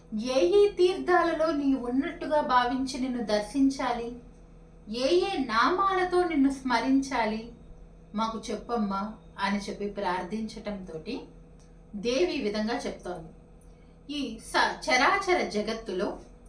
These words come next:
సమస్త జగత్తులో చరాచర జగత్తు అంతా కూడా అన్ని ప్రాణుల యందు నేనే ఉన్నట్లుగా భావించండి. ఈ అన్ని ప్రాణుల్లో నేనే ఉంటాను.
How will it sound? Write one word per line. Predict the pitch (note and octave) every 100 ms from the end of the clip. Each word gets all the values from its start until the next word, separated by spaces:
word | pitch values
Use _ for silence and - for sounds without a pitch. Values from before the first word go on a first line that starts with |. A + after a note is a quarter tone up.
| -
సమస్త | C#4 A#3+ E4+ -
జగత్తులో | D#4 A3 G3+ G3 G#3 A#3
చరాచర | C#4+ - A3 B3 E4+ F4 D#4 A#3+
జగత్తు | A3 A3 C#4+ C4+
అంతా | - G#3 B3 D4 D4+ - D4 C4
కూడా | A#3+ G#3+ A3+ G3 F3+ - - - -
అన్ని | G#3+ B3 C#4 D4+
ప్రాణుల | E4 - C4 B3 C4 C4+
యందు | C4 A#3 A3 A#3+
నేనే | A3+ A3 B3 D4 E4
ఉన్నట్లుగా | B3+ G#3+ G#3+ G3+ F#3+ G3 G#3
భావించండి. | F#3 F3 E3 - D#3 - - - - - - - - B3+
ఈ | D#4+ - -
అన్ని | A3 C4 F4
ప్రాణుల్లో | F4+ F4 C4+ C4 B3 A3 G#3+ - - - - G3
నేనే | G3+ A#3+ B3+ B3+
ఉంటాను. | B3 F#3+ F3+ F3+ E3